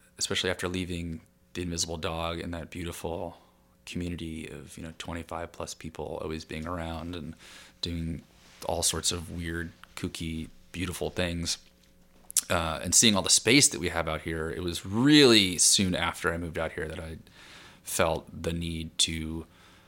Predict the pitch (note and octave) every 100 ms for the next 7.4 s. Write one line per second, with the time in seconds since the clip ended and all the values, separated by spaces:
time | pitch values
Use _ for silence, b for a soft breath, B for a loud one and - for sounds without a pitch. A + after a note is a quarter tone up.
0 | b - F2+ E2 - G#2+ F#2+ - E2+ D#2+
1 | F#2 E2+ E2 E2 D#2 - - - D#2+ D#2
2 | - D#2+ D#2 D2 - _ E2+ - D#2+ -
3 | - - E2 D#2 D2 D2+ E2 - - _
4 | _ _ _ _ _ _ - - - -
5 | E2 D#2 D#2 D#2 - G2 A2+ A#2 G#2+ C#3
6 | B2 - - A2 G2+ F#2 F2 - - A#2
7 | A2+ B2 C3